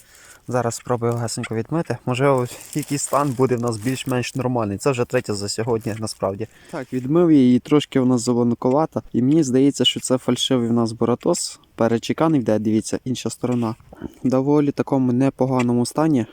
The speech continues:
але все-таки є перечекан. Непогано збереглося. Будемо шукати тут далі. Можливо, щось ще буде цікаве. Сів я собі трошки відпочити, потихесенько вже сонечко заходить, і ви собі не уявляєте, наскільки це кайф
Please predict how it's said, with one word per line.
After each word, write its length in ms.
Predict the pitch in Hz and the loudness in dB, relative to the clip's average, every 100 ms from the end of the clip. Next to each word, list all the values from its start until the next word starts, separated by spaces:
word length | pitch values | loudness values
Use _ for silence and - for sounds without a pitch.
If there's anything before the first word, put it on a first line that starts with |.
| - - | -12 -6
але 320 | 117 131 170 | -4 -2 -4
все-таки 560 | - - 135 135 127 | -4 -4 -4 -2 -2
є 240 | 120 120 117 _ _ | -2 -2 -4 _ _
перечекан. 640 | 117 117 - 127 110 113 - _ - _ _ - _ _ _ _ _ - _ _ _ - | -4 -4 -6 -6 -4 -6 -10 _ -20 _ _ -20 _ _ _ _ _ -20 _ _ _ -4
Непогано 500 | 131 131 127 127 113 | -2 2 0 2 0
збереглося. 720 | 110 113 117 123 156 160 120 - - | 0 0 0 0 -2 -2 -6 -8 -4
Будемо 300 | 113 120 151 | 0 0 0
шукати 440 | - 147 160 160 | -2 -2 -2 -2
тут 320 | 143 123 127 117 | -4 -2 -2 0
далі. 260 | 110 104 - | 0 -2 -4
Можливо, 340 | 117 120 117 | -2 0 0
щось 220 | 113 123 - | 0 -4 -4
ще 360 | - - 120 | -8 -4 -2
буде 220 | 117 107 | 0 0
цікаве. 460 | 104 113 110 101 98 - _ _ _ _ _ _ _ _ _ _ _ _ | -2 -4 -2 -2 -4 -10 _ _ _ _ _ _ _ _ _ _ _ _
Сів 220 | - 170 | -18 -10
я 100 | 127 | -8
собі 240 | 110 120 107 | -8 -10 -8
трошки 340 | 113 107 - | -6 -6 -6
відпочити, 600 | 104 - 117 - 185 135 | -8 -8 -10 -6 -6 -6
потихесенько 760 | - 113 113 117 107 113 107 107 | -8 -10 -10 -8 -8 -8 -10 -8
вже 180 | 113 | -8
сонечко 560 | 107 120 113 107 - 107 | -8 -8 -6 -8 -10 -12
заходить, 680 | 95 110 - 156 123 110 110 | -10 -12 -8 -8 -6 -8 -8
і 80 | |
ви 140 | 107 117 | -8 -10
собі 240 | - 117 | -10 -8
не 160 | 117 110 | -6 -6
уявляєте, 540 | 110 107 104 101 - 104 | -6 -6 -8 -8 -10 -12
наскільки 460 | 104 - 165 - | -12 -10 -10 -8
це 180 | - 117 | -10 -10
кайф 360 | - 110 101 | -10 -10 -10